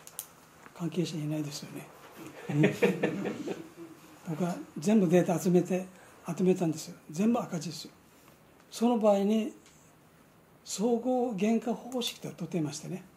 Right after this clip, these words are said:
自分の作った砂糖の値段ここですと、国際相場ここですという場合に、全てのその差がもらえるからね、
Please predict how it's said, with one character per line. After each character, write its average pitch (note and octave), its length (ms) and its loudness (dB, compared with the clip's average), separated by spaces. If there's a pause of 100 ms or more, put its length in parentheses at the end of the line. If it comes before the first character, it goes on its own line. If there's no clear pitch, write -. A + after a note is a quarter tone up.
(800)
自 F#3+ 120 0
分 A#3 240 4
の A#3+ 200 0 (560)
作 - 220 -10
っ - 20 -6
た - 160 -4
砂 F3 160 0
糖 F3+ 220 2
の F3+ 220 0
値 F3 120 0
段 D#3 140 -2
こ E3+ 140 -6
こ F#3 80 -2
で D3+ 80 -6
す - 120 -12
と、 - 80 -20 (360)
国 - 180 -4
際 A#3+ 200 2
相 A#3+ 180 4
場 F#3+ 100 0
こ F3 140 -2
こ F3 60 -2
で D3 120 -4
す - 100 -12
と - 80 -20 (1200)
い G3 100 2
う F#3 80 4
場 D#3+ 100 -2
合 D3+ 60 -2
に、 C#3+ 100 -4
全 A#3+ 300 0
て A#3+ 120 0
の A#3 220 0 (440)
そ - 180 -2
の B3+ 100 0
差 G3+ 160 -2
が F#3 260 -2
も F3+ 180 2
ら G3 100 6
え F#3 40 6
る F#3+ 80 2
か F3 120 -2
ら - 120 -12
ね、 D#3+ 160 -8